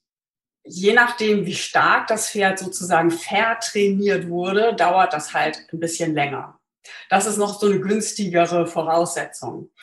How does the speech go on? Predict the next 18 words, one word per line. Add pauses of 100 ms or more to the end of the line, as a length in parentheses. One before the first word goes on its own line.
(280)
Schwieriger
ist
es
schon,
wenn
das
Pferd
halt
mit
einer
Krankengeschichte
zu
mir
kommt. (420)
Sprich,
das
hat,
ähm,